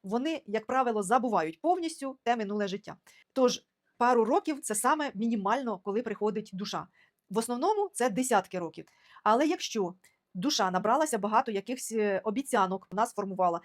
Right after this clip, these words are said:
енергетичні егрегори, енергетичні установки, енергетичні сутності, коли вона комусь клялася в чомусь, е, кому-, когось кляла, одне й те саме слово, кляла, кля-, клясти себе, інших, не-, немає різниці. З-, оці к-, клятви, щось собі поклялися, вони клянуться,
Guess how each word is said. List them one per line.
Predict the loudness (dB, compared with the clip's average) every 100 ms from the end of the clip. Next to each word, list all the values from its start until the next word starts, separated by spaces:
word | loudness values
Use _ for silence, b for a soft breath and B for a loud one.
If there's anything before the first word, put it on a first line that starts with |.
| B -2
енергетичні | 0 0 -2 -4 -6 -4
егрегори, | -2 2 2 0 -6 b b -2
енергетичні | 2 2 0 -2 -2 -2
установки, | 0 0 0 0 -2
енергетичні | 2 2 0 -2 -4 -6
сутності, | -4 -4 -4 -6 -8 -10 B
коли | 2 4
вона | 4 2
комусь | 0 -4 -2
клялася | 6 8 8 6 2
в |
чомусь, | -2 -4 -4 -8 -6
е, | -2 0
кому-, | 0 -2 -2
когось | 4 6 6 4
кляла, | 0 2 4 2
одне | -4 -8
й |
те | -10
саме | -8 -10
слово, | -6 -8 -6
кляла, | -6 -4 -4 b b -2
кля-, | 0 0
клясти | -2 -2 -4 -6
себе, | -4 -2 0 -2 -4
інших, | -8 -8 -12 -10
не-, | -8 -4
немає | -2 0 0
різниці. | 0 -4 -6 -8 b b -8
З-, | 0
оці | 0 0
к-, | -6 -12
клятви, | 0 4 4 2 0 0
щось | -4 -4
собі | -4 -2 0
поклялися, | 0 0 0 0 -2 -6
вони | -8 -10
клянуться, | -8 -8 -2 -2